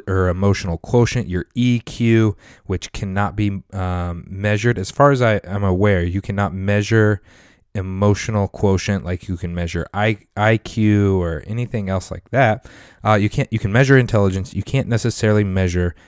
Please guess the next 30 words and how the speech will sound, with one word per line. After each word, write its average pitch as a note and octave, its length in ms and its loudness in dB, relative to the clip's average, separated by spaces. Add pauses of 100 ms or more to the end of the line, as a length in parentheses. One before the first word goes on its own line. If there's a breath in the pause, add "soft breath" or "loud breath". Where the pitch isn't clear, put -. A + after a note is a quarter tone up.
your F2+ 320 -4
emotional G#2 840 0
intelligence F2+ 640 -6
or F2 80 -2
your F2 160 0
emotional F2+ 480 -2
quotient. F2 720 -6 (200)
Um, F2+ 500 -2 (140)
as, - 280 -12 (440)
but C#3+ 380 4 (320 loud breath)
it G#2+ 100 -2
is G#2+ 200 0
something A2 420 -4
that F#2 380 -4
you G2+ 160 -6
can A#2+ 180 -4
tell C3 260 4
when G2 140 4
you A2 260 -4
talk B2+ 180 -4
to - 60 -20
people. F#2 240 -6 (440 loud breath)
You A#2 220 4
know B2 420 6
that G2+ 200 -4
somebody G#2 320 0
either G2 240 0
has F#2 220 0
emotional F#2+ 640 -2
intelligence F2+ 680 -4